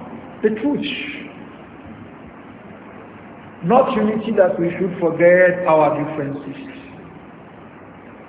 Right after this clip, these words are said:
Some people are calling to unity of what? Forgetting your differences. And that has never worked.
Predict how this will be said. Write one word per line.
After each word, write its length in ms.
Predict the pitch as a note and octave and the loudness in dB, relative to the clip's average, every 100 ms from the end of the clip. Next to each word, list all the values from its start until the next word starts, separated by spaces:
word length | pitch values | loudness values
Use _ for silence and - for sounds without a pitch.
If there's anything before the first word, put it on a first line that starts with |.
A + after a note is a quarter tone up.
| - | -2
Some 140 | G3+ G#3 | 2 2
people 220 | F#3+ G3+ | 4 6
are 240 | F3 E3 | 6 6
calling 240 | F#3+ F#3+ F#3+ | 4 4 2
to 80 | F3+ E3 | 0 0
unity 440 | F#3 F#3 F#3+ F3 | 0 -2 -4 -2
of 240 | F#3+ E3+ D#3+ | 0 0 0
what? 220 | F3+ E3 - - - - - - | -2 -2 -4 -10 -14 -16 -18 0
Forgetting 680 | D#3+ D3+ F3+ F3+ F3+ F#3+ F3+ | 0 2 2 2 -2 0 4
your 640 | F3 F3 F3+ - - F#3 - - | 8 8 8 4 0 -4 -8 -6
differences. 560 | D3 D#3 D3+ - - - - - - - - - - - - | -4 -2 -4 -6 -8 -12 -14 -18 -18 -18 -20 -18 -18 -18 -6
And 160 | D3+ D#3+ | -2 4
that 140 | G3+ G3 | 4 4
has 260 | E3+ D#3 | 2 0
never 300 | D#3+ D#3+ D#3+ | -2 2 2
worked. 300 | D#3 D#3 D3+ | 2 0 -2